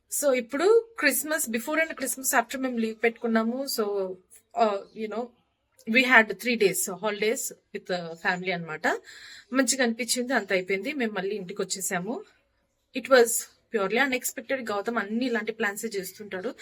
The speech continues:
See, కొంచెం మనకి ప్రయర్, ప్రయర్ ఇన్ఫర్మేషన్ అనేది ఇస్తే మనం కొంచెం ప్రిపేర్డ్ గా ఉంటాం కదా.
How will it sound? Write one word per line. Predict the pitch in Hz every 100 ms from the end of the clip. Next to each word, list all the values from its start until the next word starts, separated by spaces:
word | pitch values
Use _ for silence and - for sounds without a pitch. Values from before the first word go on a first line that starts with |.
| - - - -
See, | - -
కొంచెం | 294 311 285
మనకి | 294 294
ప్రయర్, | 285 240 202 208 214 - _
ప్రయర్ | 240 214 226 320
ఇన్ఫర్మేషన్ | 285 302 285 285 294
అనేది | 285 285 262
ఇస్తే | - 320
మనం | 285 277
కొంచెం | 285 302 _ -
ప్రిపేర్డ్ | 240 - 330 330
గా | 294
ఉంటాం | 226 247
కదా. | 220 190 190